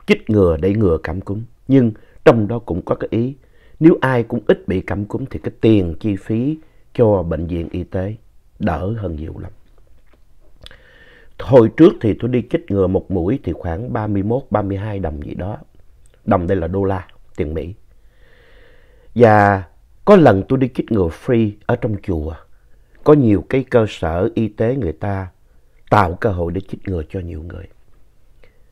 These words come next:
Khuyến khích người ta chích ngừa. Có lần làm việc ở chùa tôi đi chích ngừa free. Năm rồi lại không có chích.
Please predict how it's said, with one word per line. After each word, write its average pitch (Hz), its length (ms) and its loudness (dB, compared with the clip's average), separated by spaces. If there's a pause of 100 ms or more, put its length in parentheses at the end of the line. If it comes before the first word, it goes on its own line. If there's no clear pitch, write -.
(340)
Khuyến 185 260 4
khích 202 240 -2
người 82 100 -2
ta 85 140 -8
chích - 240 -14
ngừa. 80 220 -14 (1200)
Có 160 100 6
lần 104 180 6
làm 90 140 2
việc 90 140 -2
ở 123 200 2
chùa 90 160 0
tôi 101 160 -4
đi 98 160 -2
chích - 180 -8
ngừa 85 140 -4
free. 90 320 -8 (1700)
Năm 151 220 6
rồi 98 440 6 (1200)
lại 113 200 6
không 120 160 -2
có 151 120 -2
chích. - 280 -8